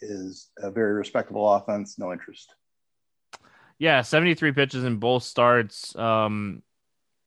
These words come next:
Speaker 2: no strikeout ability whatsoever from what we've
Speaker 1: Right.
Speaker 2: seen so far.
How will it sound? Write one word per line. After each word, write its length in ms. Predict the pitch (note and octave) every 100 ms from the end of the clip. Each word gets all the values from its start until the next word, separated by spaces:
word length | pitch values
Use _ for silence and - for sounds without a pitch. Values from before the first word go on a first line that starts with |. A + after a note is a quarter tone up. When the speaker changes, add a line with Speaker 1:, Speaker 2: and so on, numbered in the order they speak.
| _ _ _ -
Speaker 2:
no 160 | C#3+
strikeout 560 | F3+ - C#3+ B2 G#2+ G2
ability 360 | G#2+ A2 G#2+ G2+
whatsoever 600 | A#2 A#2+ A#2 A2+ A2 G2+
from 200 | A2+ G#2+
what 140 | A2
we've 140 | G#2+ G2+
Speaker 1:
Right. 80 |
Speaker 2:
seen 160 | A2+ G#2
so 180 | - G2
far. 400 | - F#2+ F2+